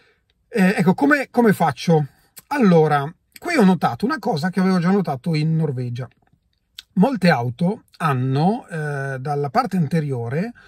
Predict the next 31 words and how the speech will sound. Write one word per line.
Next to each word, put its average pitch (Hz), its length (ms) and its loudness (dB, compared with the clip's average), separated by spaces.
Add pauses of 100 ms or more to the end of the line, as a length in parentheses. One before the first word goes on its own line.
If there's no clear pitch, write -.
(380)
una 269 380 0
spina 220 480 -2
proprio 143 520 -2
che, 165 240 -2
che 185 120 0
viene 214 180 0
fuori, 139 400 -6 (380)
mm, 170 520 -8
e 214 420 -4
mi 226 100 -4
chiedevo, 151 580 0 (300)
sarà 349 360 -4
come 185 260 4
in 180 80 4
Norvegia 151 760 2 (340)
che 190 140 0
hanno 180 260 4
un 160 80 2
riscaldatore 175 920 2
per 156 120 -2
la 151 100 -2
coppa 156 300 -6
dell'olio? 196 640 -4 (320)
Quindi 170 200 2
ho 165 60 4
chiesto 175 580 -4 (280)
ed 196 140 -4
effettivamente 214 600 2
è - 20 0
proprio 143 300 -6
così. 127 260 -8